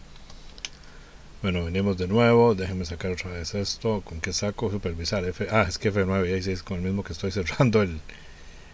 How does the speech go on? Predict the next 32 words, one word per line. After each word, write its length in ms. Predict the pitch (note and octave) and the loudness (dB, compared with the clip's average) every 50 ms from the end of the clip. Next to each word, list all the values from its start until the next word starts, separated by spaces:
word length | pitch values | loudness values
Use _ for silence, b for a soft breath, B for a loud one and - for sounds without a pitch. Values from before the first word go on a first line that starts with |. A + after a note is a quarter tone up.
| B - | B -6
eh, 360 | G2+ G2 F#2+ F#2 F2+ E2+ E2 - - | -4 -2 0 0 0 -2 -4 -6 -6
poniendo 340 | F2 F2+ G2 G2 G2 G#2+ F#2+ | -2 0 2 4 4 4 6
pausa 640 | - G#2 G#2 G#2+ G2+ - A#2 G#2+ G2 F2 D2+ D#2 E2+ | 8 8 8 8 8 6 6 4 4 4 0 -2 -4
al 300 | E2+ E2 D#2+ D#2 D2+ D#2 - | -4 -4 -4 -6 -6 -6 -2
O 120 | - G2+ G2+ | 2 4 6
B 140 | G2+ G2 F#2+ | 6 6 6
S. 160 | F2 - - B B B B B B B B B - | 4 2 -4 B B B B B B B B B 2
Bueno, 220 | A#2 G#2+ F#2 D#2 - - - - - B B B B B B B B B B B B B B - - | 4 4 4 2 -2 -8 -16 -18 -18 B B B B B B B B B B B B B B -6 -2
eh, 360 | A2 G2+ G2+ G2 F#2 F#2 F#2+ - | 0 2 2 2 0 -2 0 2
cargamos 360 | G2+ G2+ G2+ A2+ C3+ D3 C3+ | 4 6 8 8 8 8 8
el 100 | C#3+ C3+ | 6 6
subtítulo. 520 | - A#2 - - B2 G2 - F2+ E2 F#2 G#2 | 4 2 4 4 4 4 4 2 0 2 2
Esto 220 | G#2+ - D#3 D3+ | 2 4 4 6
lo 60 | C3+ | 6
vamos 220 | A2+ A#2+ C#3 C3+ C#3 | 6 6 4 2 2
a 40 | |
dejar 140 | A#2 G#2 B2+ | 0 2 2
así 180 | C3 A#2 C3 C3 | 2 4 2 2
por 140 | - C3+ B2 | 2 4 4
el 60 | G#2+ | 6
momento. 320 | G#2 G#2 G2 - E2+ D#2 D2+ - - - - F#2+ F#2 | 6 4 4 2 -2 -6 -8 -12 -18 -14 -10 -4 0
Vamos 480 | G2 A2 A2+ B2 C3+ C#3+ C#3+ C3+ - - - | 4 6 6 6 6 4 2 0 -2 -2 -2
a 60 | G#2 | -2
volver 540 | F#2+ F#2 F#2 F2 E2+ F#2 G#2+ A2+ B2 B2+ - - - | 0 0 -2 -4 0 4 6 8 8 8 6 2 -2
a 40 | G#2 | -2
eliminar 600 | F#2+ F2+ F2+ E2+ E2+ F2 F2+ G2+ G#2+ A2+ A#2 - - - - - - - - - - - | 0 0 -2 -2 -2 0 2 2 4 2 2 0 -2 -4 -4 -4 -4 -8 -12 -14 -12 -2
esta 300 | - A2 G#2 - - A2 | 0 0 0 2 0 -2
pista. 300 | F#2+ - F2+ E2+ - - | -2 -2 -4 -6 -6 -4
Vamos 180 | F2+ G2 G2 F#2 | -4 -4 -2 0
a 40 | G2 | 0
dar 120 | G2 F2 | 0 0
borrar. 440 | D#2 D#2 D#2+ D#2+ F#2 A2 B2+ C3+ C3+ | -2 -4 -4 2 6 6 6 6 6